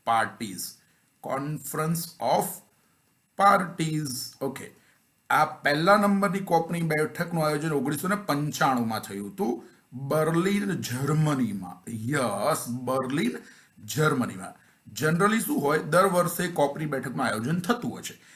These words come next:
ખાલી બે હજાર વીસમાં કોરોનાની પરિસ્થિતિના કારણે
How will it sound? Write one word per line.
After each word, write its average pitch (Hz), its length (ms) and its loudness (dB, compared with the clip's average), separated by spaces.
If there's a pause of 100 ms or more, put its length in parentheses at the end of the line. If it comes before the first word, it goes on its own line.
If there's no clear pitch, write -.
(160)
ખાલી 160 200 2
બે 160 260 2
હજાર 165 260 6
વીસમાં 156 480 0
કોરોનાની 147 640 0
પરિસ્થિતિના 139 720 -2
કારણે 202 440 2